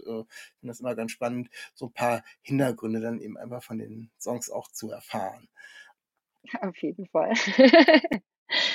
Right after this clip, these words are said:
Speaker 1: Ich hab, äh, eine Frage, die ich meinen Gästen, äh, immer stelle, ähm, hab ich auch vorher schon, äh, haben wir das abgesprochen. Ähm, hast du einen Künstler, eine Künstlerin,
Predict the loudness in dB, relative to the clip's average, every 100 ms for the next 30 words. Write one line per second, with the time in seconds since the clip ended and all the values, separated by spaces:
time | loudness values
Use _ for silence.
0 | -6 -14 _ _ _ _ -4 0 8 8
1 | 8 0 6 6 6 4 2 4 4 2
2 | 0 2 2 2 0 -2 -2 -2 0 2
3 | 2 2 0 2 2 2 0 0 0 0
4 | 2 4 4 2 0 0 0 -2 -6 -8
5 | -18 -20 -20 -14 -10 -4 -4 0 2 2
6 | 2 0 0 -2 -4 -2 0 0 -2 -2
7 | -4 -6 -8 -6 -8 -6 -6 -2 -2 -2
8 | -4 -10 -20 -20 -8 -6 -6 -6 -6 -4
9 | -2 2 4 4 2 2 2 2 2 -2
10 | -6 -2 -2 -2 -4 -4 -4 -6 -8 -8
11 | -6 -4 0 0 0 -4